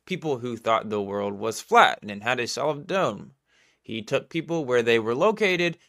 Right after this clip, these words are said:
in their time and place, didn't fix all of their faulty beliefs, but used them where they were to communicate more important truths, which didn't include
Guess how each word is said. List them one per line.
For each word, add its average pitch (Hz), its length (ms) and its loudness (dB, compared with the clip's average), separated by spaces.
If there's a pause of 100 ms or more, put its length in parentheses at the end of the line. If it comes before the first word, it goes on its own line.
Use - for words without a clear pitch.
(160)
in 117 160 -4
their 104 120 0
time 156 440 2
and 139 180 -10
place, 120 500 2 (320)
didn't 170 280 2
fix 175 320 -6
all 160 200 6
of 156 180 -2
their 160 260 4
faulty 131 400 0
beliefs, 127 500 0 (240)
but 101 140 -4
used 190 340 -2
them 143 400 -4
where 135 220 0
they 135 180 2
were 139 560 6 (160)
to - 180 -10
communicate 135 800 -2
more 127 300 -4
important 143 680 -6
truths, 143 720 0 (180)
which - 260 -8
didn't 135 320 -6
include 123 640 -8